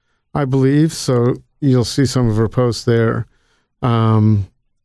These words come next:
but she has some, you know, she likes to eat out. Every time we do an event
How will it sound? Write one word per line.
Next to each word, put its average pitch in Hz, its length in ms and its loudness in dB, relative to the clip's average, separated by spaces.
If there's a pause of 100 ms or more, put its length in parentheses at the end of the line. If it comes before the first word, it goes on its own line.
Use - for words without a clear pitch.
(140)
but 143 320 -2 (920)
she 165 200 -2
has 160 260 0
some, 175 320 0 (120)
you 180 120 2
know, 156 160 0
she 131 160 -4
likes 143 280 -2
to 190 80 -2
eat 175 160 2
out. 160 220 -2
Every 156 160 -2
time 160 220 -2
we 151 80 2
do 160 160 0
an 160 80 0
event 160 340 -2